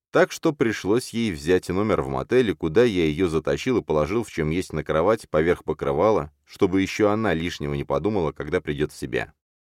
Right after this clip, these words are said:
Бросил ключи от двери на подушку и смылся к себе.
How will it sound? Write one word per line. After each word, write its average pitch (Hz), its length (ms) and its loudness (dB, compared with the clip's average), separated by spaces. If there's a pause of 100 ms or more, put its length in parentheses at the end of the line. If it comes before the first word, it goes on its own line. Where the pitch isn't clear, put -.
(300)
Бросил 156 440 2
ключи 107 360 0
от 98 160 4
двери 92 260 2
на 78 120 0
подушку 78 680 -2 (360)
и 160 100 -6
смылся 98 500 -2
к - 60 -18
себе. 57 420 -8